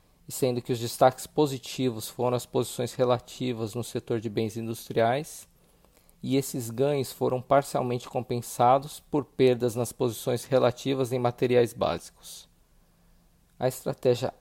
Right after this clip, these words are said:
intersetorial rendeu menos dois basis points no mês, sem nenhum grande destaque. Não fizemos nenhuma movimentação relevante na carteira nesse mês.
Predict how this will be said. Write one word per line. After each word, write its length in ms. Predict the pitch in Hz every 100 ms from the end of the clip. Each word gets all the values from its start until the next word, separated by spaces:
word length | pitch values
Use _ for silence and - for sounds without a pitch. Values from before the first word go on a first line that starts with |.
| -
intersetorial 1080 | 175 180 151 147 - 127 120 113 131 147
rendeu 400 | - 135 123 131
menos 480 | 131 123 143 147 135
dois 280 | 123 127 113
basis 340 | 117 117 120
points 340 | - 117 113 -
no 80 |
mês, 480 | 156 135 147 - - _ _ _ - - - _ - -
sem 280 | - - 135
nenhum 400 | 131 123 117 127
grande 340 | 120 123 113
destaque. 720 | 113 123 - 90 82 - - - _ _ _ _ _ _ _ _ _ _ _
Não 120 | 170
fizemos 520 | 180 143 123 151 139 131
nenhuma 340 | 127 151 165
movimentação 720 | 151 143 135 135 127 - 139
relevante 680 | 131 151 143 107 123 123 -
na 120 | 110
carteira 440 | - 107 - 110
nesse 300 | 110 110 -
mês. 460 | 107 98 - - -